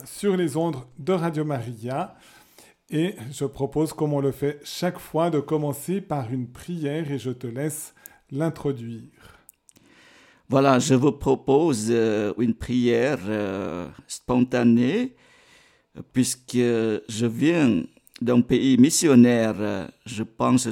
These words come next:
Speaker 2: toujours à ceux et celles qui ont évangélisé mon pays natal, le Vietnam, et surtout, surtout qui sont morts sur place.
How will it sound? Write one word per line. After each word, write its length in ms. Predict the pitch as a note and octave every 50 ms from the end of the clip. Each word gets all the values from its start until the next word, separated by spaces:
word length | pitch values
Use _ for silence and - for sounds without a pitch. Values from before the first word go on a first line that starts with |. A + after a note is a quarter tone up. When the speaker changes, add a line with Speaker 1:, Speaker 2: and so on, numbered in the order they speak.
| - -
Speaker 2:
toujours 720 | C3+ C3 A2+ A2 C3 B2+ B2 A#2 A2+ G#2+ G2+ G2 F2+ F#2 - _ _ _ _ _ _ _ _ _ _ _ _ _ _ _ _ _ _ _ _ _ _
à 140 | - A#2+ B2
ceux 500 | B2 - - - C#3+ C#3+ C#3 C3+ C3 A#2
et 120 | A#2 A#2+
celles 760 | A2+ - - C3+ B2+ B2+ B2+ B2 A#2 A2+ G#2+ A2 A2 G#2 G#2+ G2+ - - _ _ _ _ _ _
qui 180 | - - B2 A#2+
ont 160 | A2+ A2 A2 -
évangélisé 1120 | - C3 G#2 B2+ B2 A2+ A#2 A#2+ A#2 A#2 A#2+ A#2 G#2+ G2 A2+ A#2+ A2+ A2+ A2 G2+ F#2+ - - _ _ _ -
mon 200 | A2+ A#2+ A#2+ A#2
pays 320 | - B2+ A#2+ G#2 A2+ A#2
natal, 760 | A#2 A#2 A#2 A#2 - - B2 B2 C3 - - B2+ A2 G2+ F2+
le 100 | G#2+ A2
Vietnam, 920 | G#2+ F#2 G2+ B2+ A2 A2 A2 A2 A2 A2 A#2 D3+ F#3+ F#3 B2+ G#2 G2 F#2 G2 F2+ - _ _ _ _ _ _ _ _ -
et 80 | C3
surtout, 640 | B2 - D3+ D3 C3 - - - E3 G3 A#3 A#3+ - - _ _ _ _
surtout 520 | - - - C#3 C3+ C3 _ - D#3 F3+ G3+
qui 180 | - - C#3
sont 220 | - - - C#3 B2+
morts 580 | C3 C3 C#3+ E3 F3 C#3 A#2 G2+ F#2 D2 G2+
sur 240 | - - C3 C3+ A#2+
place. 560 | B2 - A2+ A2+ B2+ C3+ - - - - G2+